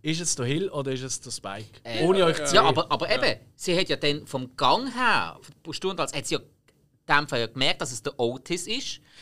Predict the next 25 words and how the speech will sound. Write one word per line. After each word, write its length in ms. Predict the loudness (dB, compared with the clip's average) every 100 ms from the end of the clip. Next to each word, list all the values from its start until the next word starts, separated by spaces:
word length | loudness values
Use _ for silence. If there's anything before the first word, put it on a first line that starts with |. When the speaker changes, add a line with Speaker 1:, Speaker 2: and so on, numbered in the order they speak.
| -10
Speaker 2:
Der 160 | -4 6
Otis, 640 | 6 6 2 0 0 -6 -4
den 160 | -2
sie 140 | 0 2
ja 140 | 2
als 300 | 2 -2 -2
Oberkiller 800 | -2 -2 -4 -2 0 2 0 -2 -12 _ _ _
Speaker 1:
Mhm. 240 | -18 -8
Speaker 2:
jetzt 200 | -8 -6
kennt, 380 | 0 2 2 -6 _ -6
der 120 | -4
hat 100 | -4
sie 80 | -2
vielleicht 220 | -4 0
auch 120 | 0
nicht 240 | 0 -6 -6
so 160 | -4
bewusst 420 | -2 -2 -4 -4 -2
wollen 140 | 0
anschauen, 460 | 2 4 4 0 -4
weil 100 | -6
sie 120 | -6
nicht 180 | -6 -6
provozieren 960 | -6 -8 -4 -4 -4 -8 -10 -4 -4 -2
will. 160 | -4